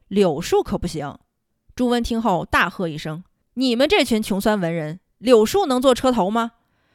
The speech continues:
车头那得是夹榆木才能做的。”你们不分对错，只知道溜须奉承。看来秦朝指鹿为马还真有此事。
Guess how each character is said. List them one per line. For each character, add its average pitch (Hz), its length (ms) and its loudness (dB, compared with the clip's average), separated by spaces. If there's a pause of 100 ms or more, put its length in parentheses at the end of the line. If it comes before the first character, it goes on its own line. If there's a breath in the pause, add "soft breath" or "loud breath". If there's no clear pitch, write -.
(120)
车 392 220 2
头 302 220 4
那 349 120 2
得 175 120 0
是 226 100 0
夹 220 320 0
榆 240 140 0
木 226 120 -2
才 185 140 -8
能 175 140 -8
做 185 180 -2
的。” 113 140 -12 (720)
你 175 120 -6
们 196 120 -2
不 277 200 -2
分 294 220 -2
对 240 180 4
错， 185 300 -2
只 185 280 -2
知 226 180 -4
道 277 140 4
溜 208 180 4
须 226 140 -4
奉 202 220 -6
承。 156 240 -14 (580)
看 - 180 -2
来 190 140 0
秦 196 200 -6
朝 196 260 -2
指 185 260 -2
鹿 262 180 0
为 185 140 -2
马 226 280 -4
还 208 140 -8
真 381 260 -2
有 202 160 0
此 - 220 -8
事。 - 300 -10